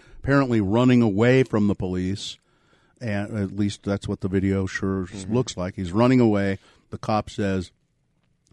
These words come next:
Speaker 1: "Stop, or I'll fucking shoot you," and then shoots him
Speaker 2: Mm-hmm.
Speaker 1: in the back.
Speaker 2: And what you, and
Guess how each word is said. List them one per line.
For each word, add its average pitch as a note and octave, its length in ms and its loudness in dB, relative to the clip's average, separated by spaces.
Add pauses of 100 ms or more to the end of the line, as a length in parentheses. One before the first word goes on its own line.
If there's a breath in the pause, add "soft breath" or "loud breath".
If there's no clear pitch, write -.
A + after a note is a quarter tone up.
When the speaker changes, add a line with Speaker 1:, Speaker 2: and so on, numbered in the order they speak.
(360 soft breath)
Speaker 1:
"Stop, C#3 520 2 (260)
or A2+ 220 0
I'll G#2 100 0
fucking D3 400 2
shoot D3 320 6
you," A#2 200 4
and G#2+ 140 0
then A2 120 4
shoots B2 320 0
him - 160 -10 (100)
Speaker 2:
Mm-hmm. F#2 220 -10 (140)
Speaker 1:
in G#2+ 180 0
the G2+ 80 2
back. E2+ 480 -6
Speaker 2:
And A#2 220 -4
what B2+ 220 -2
you, A2+ 200 -12 (880)
and A#2 480 -4